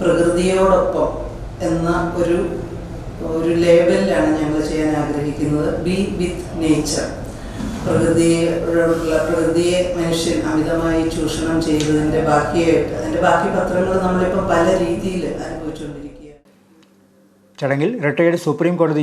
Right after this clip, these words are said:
Speaker 2: ജഡ്ജി സിറിയക് ജോസഫ് മുഖ്യാതിഥിയായി പങ്കെടുക്കും. ഉയരെ എന്ന് നാമകരണം ചെയ്തിട്ടുള്ള ഡിസ്ട്രിക്ട് പ്രോജക്റ്റിന്റെ ഉദ്ഘാടനം മുൻ ഡിസ്ട്രിക്ട് ഗവർണർ ഡോക്ടർ തോമസ് വാവാനിക്കുന്നേൽ നിർവഹിക്കും. റോട്ടറി പ്രസിഡന്റ്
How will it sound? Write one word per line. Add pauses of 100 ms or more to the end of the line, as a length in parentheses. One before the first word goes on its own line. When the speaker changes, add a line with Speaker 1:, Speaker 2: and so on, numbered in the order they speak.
Speaker 2:
ജഡ്ജി (120)
സിറിയക്
ജോസഫ് (180)
മുഖ്യാതിഥിയായി
പങ്കെടുക്കും. (1300)
ഉയരെ (100)
എന്ന്
നാമകരണം
ചെയ്തിട്ടുള്ള (360)
ഡിസ്ട്രിക്ട്
പ്രോജക്റ്റിന്റെ (140)
ഉദ്ഘാടനം (180)
മുൻ (180)
ഡിസ്ട്രിക്ട്
ഗവർണർ (140)
ഡോക്ടർ (140)
തോമസ്
വാവാനിക്കുന്നേൽ (360)
നിർവഹിക്കും. (420)
റോട്ടറി
പ്രസിഡന്റ്